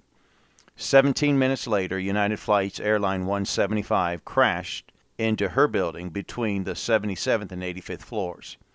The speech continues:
All her colleagues perished because they delayed and followed the wrong instructions. She survived because she departed from the pack and followed her instincts.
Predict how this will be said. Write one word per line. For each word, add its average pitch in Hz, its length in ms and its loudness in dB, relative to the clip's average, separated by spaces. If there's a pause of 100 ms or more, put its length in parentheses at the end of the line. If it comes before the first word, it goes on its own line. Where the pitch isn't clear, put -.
(120)
All 98 300 2
her 101 180 -2
colleagues 95 560 0
perished 92 600 -2 (520)
because 98 380 -2
they 92 160 -2
delayed 95 540 0 (1000)
and 92 220 -2
followed 90 380 2
the 92 100 -8
wrong 87 240 0
instructions. - 880 -8 (840)
She - 180 2
survived 104 800 4 (760)
because 117 280 2
she 120 160 -2
departed 113 520 6
from 117 220 2
the 101 100 0
pack 87 560 -2 (680)
and 104 220 -2
followed 101 480 4
her 95 340 0
instincts. - 880 -6